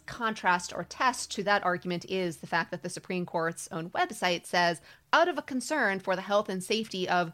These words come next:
Supreme Court employees, the Supreme Court building will be closed to the public until further notice." checkmate, I don't know who, um, but, you know, that's a first argument. Second is that osha hasn't previously imposed vaccination or testing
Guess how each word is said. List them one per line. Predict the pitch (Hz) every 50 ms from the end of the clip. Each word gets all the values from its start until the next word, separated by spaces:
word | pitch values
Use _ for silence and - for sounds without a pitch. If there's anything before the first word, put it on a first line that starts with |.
| -
Supreme | - - - - - - - 254 254 247
Court | 220 - - 226 220 208 - -
employees, | 196 214 214 - - 190 185 180 175 247 294 262 185 165 170 185 220 220 - - _ _
the | _ -
Supreme | - - 180 - 196 180 175 170
Court | - 180 170 143 -
building | 170 165 156 160 156
will | 156 156
be | 160 160
closed | - - 160 156 151 -
to | 160
the | 151 156
public | - 160 165 160 165 -
until | - 160 - - 165 156 151
further | - - 160 151 170 175
notice." | 175 160 160 160 180 208 254 269 - - - _ _ _ _ _ _ _ _ _ _
checkmate, | - - 180 - - 185 165 160 165 -
I | - 175
don't | 170 165 165
know | 160 160 156
who, | 151 160 160 170 175 175 220 269 269 - - - _ _ -
um, | 170 165 160 160 156 156 - -
but, | 175 156 151 - _
you | 170
know, | 151 147
that's | - 165 170 -
a | 175
first | - - 170 151 - -
argument. | - 143 147 - 175 190 - -
Second | - - 196 185 - - 175 -
is | 160 165 156 160 180 214 214 -
that | - 170 156 151 147
osha | - 170 165 -
hasn't | 180 175 160 139 - 165 -
previously | - - 170 165 156 160 160 - - 175 170 156 151
imposed | 170 151 139 - - 196 185 175 156 151 165 175 185 180 - -
vaccination | - 165 160 - - 160 151 156 - - 160 160 147
or | - 165 151
testing | - - 160 - - - 170 151 151 156 151